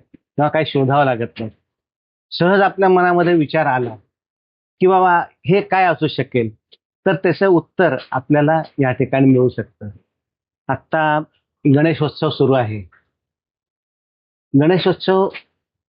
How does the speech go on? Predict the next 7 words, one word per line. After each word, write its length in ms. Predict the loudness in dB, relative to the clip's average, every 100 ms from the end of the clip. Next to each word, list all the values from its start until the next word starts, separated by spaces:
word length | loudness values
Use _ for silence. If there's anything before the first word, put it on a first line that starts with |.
| _
संपल्या 480 | -2 0 2 0
संपल्या 520 | -2 -2 -6 -4 -8 -8 _ _ _
लगेच 360 | 0 2 2 -2 -10 -20 _ _ _ _ _ _ _ _ _ _ _ _
पितृ 320 | -2 0 2 0
पंधरवडा 500 | 2 0 2 0 -2
सुरू 220 | -2 -6
होतो. 220 | -6 _